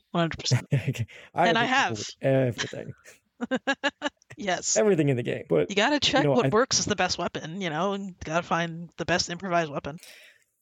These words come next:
Speaker 2: I think there's also the ones where it's intended for more of a pacing thing.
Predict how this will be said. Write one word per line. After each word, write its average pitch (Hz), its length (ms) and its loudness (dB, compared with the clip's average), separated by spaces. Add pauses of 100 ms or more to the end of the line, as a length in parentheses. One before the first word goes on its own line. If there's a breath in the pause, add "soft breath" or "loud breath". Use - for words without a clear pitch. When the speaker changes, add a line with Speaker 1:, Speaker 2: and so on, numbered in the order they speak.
(120)
Speaker 2:
I 156 80 2
think 151 180 0
there's 131 200 4
also 123 260 2
the 117 80 2
ones 113 360 2
where 120 600 0
it's 131 140 0
intended 117 540 2
for 113 200 0
more 107 480 2
of 110 100 0
a 117 60 2
pacing 139 560 -2
thing. 180 380 0